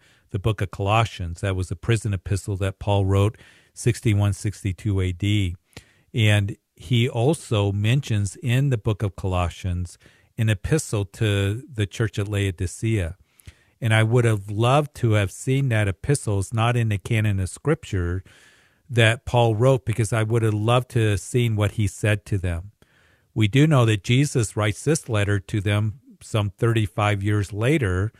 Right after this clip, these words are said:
at the end of the first century and says, "You're lukewarm." And in Laodicea, they were,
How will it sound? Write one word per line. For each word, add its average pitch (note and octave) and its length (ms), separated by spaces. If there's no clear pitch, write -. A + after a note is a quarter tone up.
at G2+ 160
the G#2+ 120
end A#2 120
of G#2 80
the G#2+ 100
first - 340
century A2 460
and F#2+ 80
says, G2 300
"You're B2 160
lukewarm." G#2+ 640
And A2 420
in A2 220
Laodicea, B2 880
they A#2 260
were, A2 760